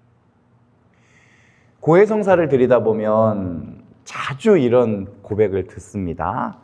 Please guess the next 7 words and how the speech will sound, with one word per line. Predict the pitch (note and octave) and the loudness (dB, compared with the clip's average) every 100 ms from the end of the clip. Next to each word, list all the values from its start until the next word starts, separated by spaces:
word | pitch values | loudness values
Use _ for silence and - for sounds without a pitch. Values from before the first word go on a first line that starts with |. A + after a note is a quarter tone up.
| _ _ _ _ _ - | _ _ _ _ _ -2
냉담하신 | A2 C3 D#3 D#3+ D#3 D3 C3+ C3 A#2 | 0 2 2 2 2 -2 -2 -6 -2
지 | B2 | 0
오래된 | G2+ F#2+ A2+ C3 C#3 C#3+ D3+ D#3 D3 D3 | 0 0 2 4 6 6 6 6 4 0
분일수록 | C3+ A2+ A2+ A2+ A2+ A#2+ C3+ F#2+ - - - | -4 -4 -4 -6 -4 0 0 -2 -10 -20 -4
고백이 | B2 C3+ C#3 C3+ | 2 4 2 -2
길겠어요, | - B2 B2 D3+ D3 B2 | -6 -6 0 0 0 -2
짧겠어요? | C#3 C#3+ C#3+ G#2+ E2+ | -4 -8 -6 -4 -6